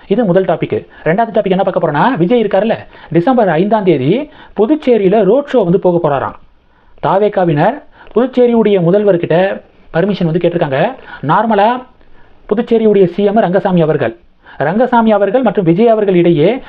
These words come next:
நல்ல நட்பு இருக்கு. அடிக்கடி விஜய் அவர்கள்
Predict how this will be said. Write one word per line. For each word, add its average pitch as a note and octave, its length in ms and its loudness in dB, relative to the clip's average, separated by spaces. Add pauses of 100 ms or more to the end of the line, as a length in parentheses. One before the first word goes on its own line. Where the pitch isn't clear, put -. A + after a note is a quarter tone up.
(100)
நல்ல G3+ 200 0
நட்பு E3 280 -2
இருக்கு. E3 300 0
அடிக்கடி G#3+ 360 -2 (340)
விஜய் F3 300 0
அவர்கள் F#3 380 0